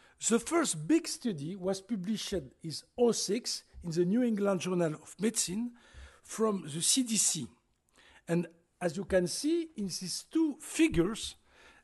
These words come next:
that there, there is a s-, big reduction of penicillin non-susceptible, on penicillin non-susceptible disease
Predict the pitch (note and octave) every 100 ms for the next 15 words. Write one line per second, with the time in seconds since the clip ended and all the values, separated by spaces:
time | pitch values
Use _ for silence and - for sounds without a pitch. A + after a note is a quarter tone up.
0 | _ - G3 A#3 - - _ - - C3+
1 | F#3+ G#3 G#3+ D#3+ A3 A3+ F3 F3+ E3 -
2 | - - - - _ _ _ _ _ -
3 | C#3 - E4 A#3+ F#3+ D#3 C#3 D#4 - D#3+
4 | B2+ - _ G3 - - - D4 B3+ -
5 | A3 F#3+ F3+ B3 C4 - F#3+ - C4 C4+
6 | - D#3 C#3 G#2 _ _ _ _ _ _
7 | _ _ _ _ _ _ _ _ - D#3
8 | D#3 A3+ A3+ - G#3+ F#3+ A3 C4 - G#3
9 | - G3+ - F3 D3+ A#2 - _ _ -
10 | D#3+ C#3 C#3+ A#3 E4+ -